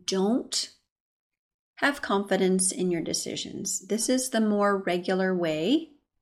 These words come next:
that we experience decisions on the regular, not having confidence in them, not really knowing that we have a decision-making automatic subconscious process.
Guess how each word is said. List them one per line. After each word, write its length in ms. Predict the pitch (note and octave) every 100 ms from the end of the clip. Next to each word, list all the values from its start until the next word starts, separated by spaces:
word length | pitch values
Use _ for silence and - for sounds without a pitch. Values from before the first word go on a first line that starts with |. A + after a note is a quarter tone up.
| _ _ _ _ _ -
that 160 | -
we 180 | F#3+ F#3
experience 1000 | F3+ - - F3+ F3+ F3+ F#3 F#3 - -
decisions 1040 | F#3 F#3 - - - E3+ E3+ E3+ - - - _ _ _ _ -
on 260 | A3+ G#3+
the 100 | G#3
regular, 640 | F#3+ - - - - G#3+ - - _ _ -
not 260 | F#3 F3+ G3
having 300 | G3+ G3+ G3+
confidence 540 | - F#3+ F#3+ G3+ G3
in 120 | F#3
them, 200 | F3+ F3+
not 180 | F3 F3+
really 220 | A3+ B3
knowing 400 | A#3 G3+ G#3 A3+
that 160 | G#3+ E3+
we 100 | G3
have 240 | F#3 F#3+
a 60 | F#3+
decision-making 1300 | F#3 F#3 - A3+ G#3+ A3+ G#3 F#3+ F3+ F3+ F#3 F3 D#3+
automatic 800 | - D3+ D3 D3 D#3 D#3+ D#3+ - _ _ _ _ -
subconscious 840 | - - - - G3 F#3 F#3 F#3
process. 840 | - - - - C4 D#4+ E4 - -